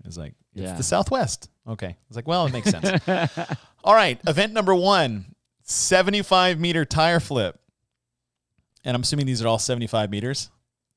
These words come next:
Speaker 1: Seventy-five meter log carry.
Speaker 2: Yes. Yeah, yeah, yeah.
Speaker 1: Okay.
Speaker 2: Yeah. So we went down,
Speaker 1: Seventy-five
Speaker 2: back, down,
Speaker 1: meter.
Speaker 2: back, yeah.
Speaker 1: Okay. Seventy-five meter tire flip, seventy-five log carry,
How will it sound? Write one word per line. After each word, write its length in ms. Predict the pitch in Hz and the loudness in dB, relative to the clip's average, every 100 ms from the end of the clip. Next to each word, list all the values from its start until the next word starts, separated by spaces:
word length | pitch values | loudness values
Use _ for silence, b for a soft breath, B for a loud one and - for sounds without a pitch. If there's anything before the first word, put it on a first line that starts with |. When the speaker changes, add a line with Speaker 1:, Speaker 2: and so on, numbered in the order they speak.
| _ _ | _ _
Speaker 1:
Seventy-five 800 | - 151 147 156 - 147 151 | -2 2 4 2 4 4 4
meter 220 | 143 143 131 | 2 0 0
log 400 | 120 120 143 147 | 4 6 6 2
carry. 240 | 156 151 | 0 4
Speaker 2:
Yes. 300 | 156 151 147 | 4 2 -2
Yeah, 160 | 135 143 | 0 2
yeah, 120 | 135 | 4
yeah. 220 | 135 117 | 2 0
Speaker 1:
Okay. 160 | 98 107 | -2 -2
Speaker 2:
Yeah. 160 | 110 95 113 | -2 -4 -12
So 140 | - | -6
we 60 | 139 | -2
went 120 | 135 | 2
down, 140 | 135 131 135 | 4 4 2
Speaker 1:
Seventy-five 80 | 127 | 2
Speaker 2:
back, 180 | 123 131 | 4 4
down, 100 | 131 127 | 2 0
Speaker 1:
meter. 140 | 123 120 | 0 0
Speaker 2:
back, 200 | 113 110 | -2 -4
yeah. 120 | - | -4
Speaker 1:
Okay. 300 | - 120 90 _ - _ | -2 -2 -4 _ -20 _
Seventy-five 480 | - 175 165 170 160 | 0 0 2 2 2
meter 160 | 147 | -2
tire 280 | 127 147 147 | 0 2 2
flip, 360 | 131 143 143 - _ _ _ _ | 2 -2 -2 -4 _ _ _ _
seventy-five 560 | - 135 123 - 117 110 | -4 -2 0 0 0 0
log 220 | 135 131 | -2 -2
carry, 420 | 143 135 131 | -4 -2 -4